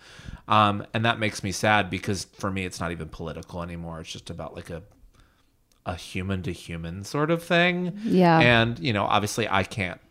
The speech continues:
Speaker 1: you can't look at the number of votes and be like, "Well, all of these people voted for him for bad reasons."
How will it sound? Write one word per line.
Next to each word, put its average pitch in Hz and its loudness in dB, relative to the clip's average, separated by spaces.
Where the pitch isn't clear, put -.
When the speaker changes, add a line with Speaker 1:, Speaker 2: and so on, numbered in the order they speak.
Speaker 1:
you 110 -4
can't 107 -2
look 104 0
at 101 -2
the 98 -2
number 85 -4
of 80 -8
votes 82 -8
and 82 -8
be 82 -4
like, 78 -10
"Well, 92 -2
all 127 8
of 101 4
these 95 2
people 95 -2
voted 82 0
for 87 -2
him 82 -4
for 80 -4
bad 87 2
reasons." 87 -2